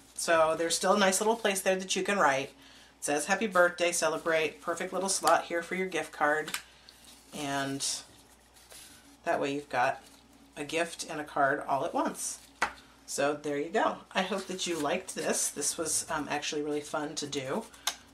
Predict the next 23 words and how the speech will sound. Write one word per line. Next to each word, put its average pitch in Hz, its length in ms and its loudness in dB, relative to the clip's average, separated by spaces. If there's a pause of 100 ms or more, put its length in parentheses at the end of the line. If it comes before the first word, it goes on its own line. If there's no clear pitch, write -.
(760)
Um, 139 280 -12
it's - 140 -6
always 175 200 0
nice 151 220 -2
to - 80 -12
change 151 360 -4
things 143 240 -6
up 127 180 -6
a - 20 -8
little 139 200 -6
bit. 143 220 -2
And 156 220 -4
I 165 60 -2
know 170 140 -2
that 151 220 -4
I 175 100 4
give 165 200 -4
gift 147 200 -4
cards 131 200 -4
all 123 120 -4
the 127 60 -10
time, 143 360 -4
so, 135 400 0